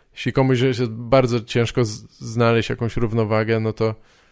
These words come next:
to rekomendują różne leki i to pewnie pomaga, no, szczególnie na początku. No, nigdy n-,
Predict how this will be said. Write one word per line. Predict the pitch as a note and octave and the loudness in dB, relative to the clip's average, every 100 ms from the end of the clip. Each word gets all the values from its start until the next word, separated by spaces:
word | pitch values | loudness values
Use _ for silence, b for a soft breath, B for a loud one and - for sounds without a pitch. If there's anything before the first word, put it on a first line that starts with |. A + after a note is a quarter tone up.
| b b b b b _ _ | b b b b b _ _
to | - A2+ | 0 2
rekomendują | A2 G#2+ A2+ A2+ A2 A2+ | 2 0 -2 0 0 0
różne | A2 G#2+ A2+ | 0 0 0
leki | G#2+ G#2+ - A2+ | 0 0 -2 -4
i | G#2+ | -2
to | A#2 | -4
pewnie | A2 A2 A2+ | -2 -2 -4
pomaga, | - A2+ B2+ A#2 G#2 | -2 2 2 2 0
no, | G#2 G#2+ | -2 -4
szczególnie | - A2 A#2 A#2 | -4 -2 0 2
na | A#2 | 2
początku. | C3+ C#3+ A#2+ - | 2 2 2 -2
No, | G#2+ | -4
nigdy | A#2+ A#2 B2 - | -4 -2 -2 -2
n-, | B2+ | -10